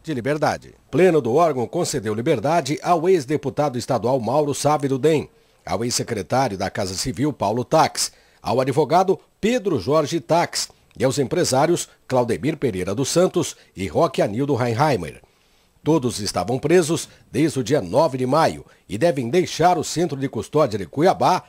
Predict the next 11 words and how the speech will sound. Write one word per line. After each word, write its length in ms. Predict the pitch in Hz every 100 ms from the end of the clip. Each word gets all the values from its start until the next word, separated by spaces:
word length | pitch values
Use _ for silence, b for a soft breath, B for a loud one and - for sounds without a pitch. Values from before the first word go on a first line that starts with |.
| b
ainda 400 | - 113 165 226
nesta 300 | 165 160 196
sexta-feira. 800 | 156 120 - 160 - 170 - - _ -
Votaram 420 | 117 - 143 127
a 60 | 113
favor 500 | 147 113 123 165 175
os 140 | 120
desembargadores 920 | 123 110 95 123 123 87 143 143 -
Paulo 460 | - - 151 147 117
da 160 | 92
Cunha, 400 | - 151 175 143